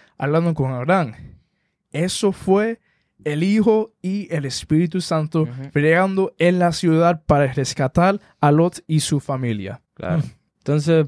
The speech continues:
Speaker 2: para resumir lo que Ángel nos estaba enseñando, un concepto muy bueno del antiguo, en el antiguo pacto, usted se pone a ver la cantidad de ángeles que vienen y usualmente la reacción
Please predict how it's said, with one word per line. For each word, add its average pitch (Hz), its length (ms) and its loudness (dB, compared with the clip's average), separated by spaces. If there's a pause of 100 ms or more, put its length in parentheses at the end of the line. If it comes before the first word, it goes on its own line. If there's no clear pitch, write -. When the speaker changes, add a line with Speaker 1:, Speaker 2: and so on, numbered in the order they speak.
Speaker 2:
para 139 340 2
resumir 135 540 -2
lo 151 200 0
que 123 180 0
Ángel 135 320 -2
nos 131 140 0
estaba 131 260 -2
enseñando, 127 680 -2 (440)
un 127 140 -4
concepto 139 520 0
muy 131 220 4
bueno 135 260 4
del 123 120 2
antiguo, 123 440 2 (240)
en 117 120 0
el 113 120 2
antiguo 113 280 2
pacto, 110 360 -2
usted 117 300 0
se 160 140 2
pone 156 240 2
a 139 60 2
ver 147 220 2
la 127 200 -2
cantidad 117 600 0
de 131 220 2
ángeles 135 420 0
que 120 140 0
vienen 120 360 0
y 117 120 0
usualmente 139 500 0
la 117 160 0
reacción 123 920 -2